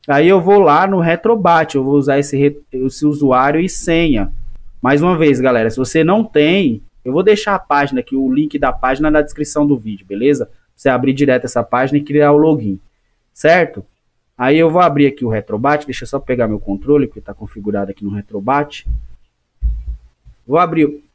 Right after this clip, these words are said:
ah, antes disso, eu ia mostrar o que que eu vou fazer, porque me-, a maioria do meu sistema já tá es-, scrapado, né, como a gente fala, já,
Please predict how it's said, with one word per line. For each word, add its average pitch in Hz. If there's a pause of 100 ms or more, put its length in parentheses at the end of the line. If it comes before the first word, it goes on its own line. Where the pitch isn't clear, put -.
ah, 151
antes 151
disso, 139
eu 117
ia 123
mostrar 139
o 139
que 139
que -
eu 139
vou 143
fazer, 139
porque 151
me-, 147
a 165
maioria 196
do 165
meu 160
sistema 156
já 156
tá 165
es-, 160 (120)
scrapado, 139
né, 113
como 120
a -
gente 120
fala, 104
já, 123